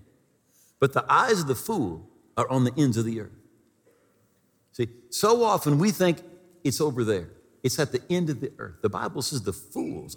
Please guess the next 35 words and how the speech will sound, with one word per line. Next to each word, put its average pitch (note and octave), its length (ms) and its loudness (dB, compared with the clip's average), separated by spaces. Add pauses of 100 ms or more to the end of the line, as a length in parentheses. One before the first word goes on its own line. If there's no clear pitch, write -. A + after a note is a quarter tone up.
eyes D2 440 -6 (360)
are A#2+ 160 -8
on A#2+ 120 0
the G2+ 140 -2
end B2 160 0
of F2+ 60 -6
the F#2 140 -2
earth. E2 160 -10 (600)
They A#3 180 6
think C#3+ 320 0
the C#3+ 140 0
answer's C3+ 380 0
someplace A#2+ 540 -2
else. - 400 -12 (500)
The C3 80 -6
answer's D3 520 2 (500)
with B2+ 140 6
that D#3+ 200 -2
person A#2+ 480 0 (560)
way C#3+ 320 2
far D#3 320 -4
away. A#2+ 320 -6 (380)
The B2+ 100 -6 (100)
answer F3 560 4
is B2+ 120 -2 (140)
hard C#3+ 560 -2
to - 140 -4
understand. A#2+ 600 -6 (260)
The - 180 -10
answer D#3+ 460 2 (220)
is B2 120 2
in C3 120 2
heaven. A2 340 -4 (500)
But A2+ 160 0
wisdom G#2 520 2